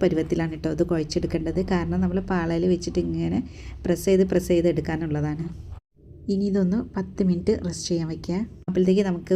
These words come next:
കുറച്ച് തേങ്ങ ഒക്കെ ചിരകി എടുത്തിട്ടുണ്ട് കേട്ടോ. ഏകദേശം ഒരു മുറിയൊക്കെ ഉണ്ടാവും. പിന്നെ കുറച്ച് ശർക്കര ഞാൻ പൊടിച്ചെടുത്തിട്ടുണ്ട്. ശർക്കര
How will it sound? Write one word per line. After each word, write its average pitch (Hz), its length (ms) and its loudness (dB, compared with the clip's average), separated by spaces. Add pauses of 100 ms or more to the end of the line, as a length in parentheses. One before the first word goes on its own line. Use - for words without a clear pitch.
കുറച്ച് 175 280 0
തേങ്ങ 170 240 2
ഒക്കെ 175 180 -2
ചിരകി 156 300 0
എടുത്തിട്ടുണ്ട് 151 460 0
കേട്ടോ. 156 180 -6 (720)
ഏകദേശം 165 480 2 (200)
ഒരു 185 180 4 (680)
മുറിയൊക്കെ 185 400 2
ഉണ്ടാവും. 160 360 0 (540)
പിന്നെ 180 340 2
കുറച്ച് - 280 -2
ശർക്കര 180 380 2 (180)
ഞാൻ 180 160 2
പൊടിച്ചെടുത്തിട്ടുണ്ട്. 170 680 -2 (100)
ശർക്കര 190 340 -2